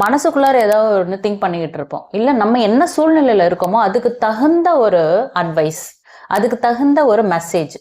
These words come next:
ஏதோ ஒரு வீடியோ இருக்கும், அந்த வீடியோவை நீங்க கேட்டிருக்கவே மாட்டீங்க. ஏன்னா உங்களுக்குள்ளார இருக்கிற அந்த விஷயங்களை நீங்க யார்கிட்ட ஷேரே பண்ணாத ஒரு நிலையில யாருக்குமே அது தெரிஞ்சிருக்காது. ஆனா நீங்க YouTube ஓபன் பண்ண உடனேவே அந்த வீடியோ உங்களுக்கு ரெக்கமெண்டேஷனா வரும்.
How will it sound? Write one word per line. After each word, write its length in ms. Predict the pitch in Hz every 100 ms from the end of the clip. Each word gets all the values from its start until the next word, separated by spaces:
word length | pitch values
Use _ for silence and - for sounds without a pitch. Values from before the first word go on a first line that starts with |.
| _
ஏதோ 200 | - 190 262
ஒரு 200 | 247 190
வீடியோ 300 | 214 214 202
இருக்கும், 280 | 147 - - _ _ _ _ -
அந்த 420 | 180 247 302 302
வீடியோவை 480 | 240 240 247 196 247
நீங்க 200 | 226 202
கேட்டிருக்கவே 480 | 202 240 240 254 233
மாட்டீங்க. 260 | 190 180 175
ஏன்னா 140 | 220 262
உங்களுக்குள்ளார 480 | 226 254 226 254 269
இருக்கிற 200 | 247 240
அந்த 160 | 214
விஷயங்களை 380 | 208 208 247 247
நீங்க 140 | 220 208
யார்கிட்ட 260 | 214 277 -
ஷேரே 320 | 233 247 302 311
பண்ணாத 320 | 226 233 262 247 208
ஒரு 120 | 180
நிலையில 260 | 190 208 254 247
யாருக்குமே 360 | 208 269 254 269
அது 120 | 240 247
தெரிஞ்சிருக்காது. 580 | 277 269 233 - 147 - _ _ _ _
ஆனா 520 | - 190 196 220 277 -
நீங்க 200 | 214 220 214
YouTube 360 | 349 359 349 240 214 180
ஓபன் 320 | 247 285 226
பண்ண 380 | - 190 269 240
உடனேவே 500 | 202 175 160 202 269
அந்த 800 | 185 185 233 285 320 285 381 381 -
வீடியோ 540 | 202 208 175 170 233 180
உங்களுக்கு 380 | 196 220 233
ரெக்கமெண்டேஷனா 760 | 196 165 190 180 165 156 160 175
வரும். 240 | 151 147